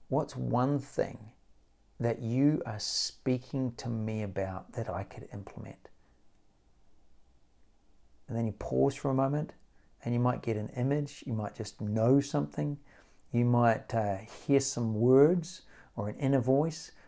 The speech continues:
or be reminded of a scripture or something that you need to action. I encourage you to write that down and then implement that,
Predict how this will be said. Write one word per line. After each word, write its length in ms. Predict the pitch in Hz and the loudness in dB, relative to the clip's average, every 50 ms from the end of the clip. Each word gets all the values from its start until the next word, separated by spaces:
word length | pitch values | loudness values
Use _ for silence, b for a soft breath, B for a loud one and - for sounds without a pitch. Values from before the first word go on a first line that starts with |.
| b b | b b
or 100 | - - | -4 0
be 140 | 117 127 120 | 2 4 4
reminded 640 | 117 117 117 117 127 127 127 127 127 139 143 139 127 | 4 6 4 4 4 4 2 4 4 6 6 6 6
of 100 | 123 107 | 4 2
a 60 | 104 | -2
scripture 640 | - - - - - 135 139 - - - - 151 | -4 -8 -12 -4 0 0 0 0 -4 -4 -2 -2
or 60 | 131 - | -2 -2
something 440 | - - - 156 - - 156 143 | -2 -4 -4 -6 -4 -4 -4 -2
that 120 | 131 139 - | -2 -2 -2
you 120 | - 127 | -2 0
need 180 | 135 135 127 131 | 0 0 0 -2
to 160 | 127 - - | -4 -4 -2
action. 380 | 117 110 - - - - 104 b b b b b b b b b b b - | -4 -4 -4 -8 -12 -12 -12 b b b b b b b b b b b 0
I 80 | 127 147 | 2 2
encourage 380 | 160 156 - - 160 151 135 | 2 2 2 4 4 4 4
you 60 | 113 107 | 4 2
to 60 | 107 | 2
write 480 | 107 107 110 107 113 123 143 151 - | 0 0 0 2 4 4 4 2 0
that 280 | - 139 143 - - 135 | 0 0 0 0 0 2
down 440 | 120 123 120 113 107 104 107 113 - - | 2 4 4 2 2 0 -2 -4 -4 -2
and 200 | 123 117 113 110 | 0 0 0 0
then 200 | 110 107 110 - _ - | -2 -2 -4 -8 _ -2
implement 640 | 139 120 110 104 - - 107 98 98 95 - - | 0 0 0 -2 -2 -4 -2 -2 -4 -6 -8 -8
that, 280 | - 95 87 - - | -6 -6 -6 -8 -10